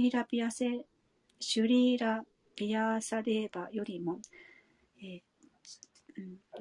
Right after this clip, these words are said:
地、うんと、治水に優れているといううぬぼれるのは、まさに愚の骨頂。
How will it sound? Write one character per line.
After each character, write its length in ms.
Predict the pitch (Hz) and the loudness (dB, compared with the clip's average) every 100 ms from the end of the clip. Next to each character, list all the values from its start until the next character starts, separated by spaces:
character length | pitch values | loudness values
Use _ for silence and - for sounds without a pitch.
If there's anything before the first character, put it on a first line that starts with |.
| 220 220 220 - - - _ _ | -14 -14 -16 -20 -20 -20 _ _
地、 480 | - - 262 220 208 _ _ - | -6 4 4 4 -4 _ _ -18
う 40 | |
ん 60 | 185 - | -18 -14
と、 380 | 185 180 180 180 | -12 -12 -12 -6
治 160 | - | -4
水 360 | - 269 269 247 | 2 6 6 6
に 200 | 240 240 - - - | 2 -2 -8 -12 -4
優 80 | 220 240 | 0 2
れ 140 | 233 | 0
て 140 | - 196 | -2 -6
い 80 | |
る 140 | 185 180 | -6 -8
と 140 | 180 | -6
い 100 | 170 175 | -4 -4
う 60 | 180 | -4
う 80 | 175 | -6
ぬ 120 | 202 | -4
ぼ 140 | 220 | -2
れ 140 | 214 220 | 0 0
る 140 | 214 | -2
の 160 | 175 175 | -6 -8
は、 160 | 214 _ - - _ | -14 _ -20 -20 _
ま 80 | 220 | -4
さ 140 | 214 | -2
に 140 | 190 180 | -2 0
愚 120 | 233 | 0
の 140 | 214 | 0
骨 180 | 180 175 - | -2 -10 -10
頂。 340 | - 185 156 | -10 -8 -10